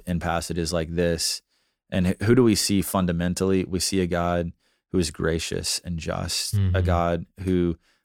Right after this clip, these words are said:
Speaker 1: loves profoundly, is abounding in steadfast love.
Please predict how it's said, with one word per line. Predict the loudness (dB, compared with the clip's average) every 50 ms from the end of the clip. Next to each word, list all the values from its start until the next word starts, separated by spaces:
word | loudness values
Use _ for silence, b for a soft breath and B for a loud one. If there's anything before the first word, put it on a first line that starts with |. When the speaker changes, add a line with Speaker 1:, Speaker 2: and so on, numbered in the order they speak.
| _ -2
Speaker 1:
loves | 2 4 6 8 8 6 6 4 0 -4
profoundly, | -2 -4 -4 -4 -2 -4 -2 -2 -2 -4 -4
is | -6 -6
abounding | -8 -8 _ _ -6 -4 0 2 2 2 2 2 0 -2 -2
in | -2 -4
steadfast | -4 -2 -2 -2 -2 -2 -6 -6 -6 -4 -6 -6 -6
love. | -6 -6 -6 -6 -6 -8 -8 -12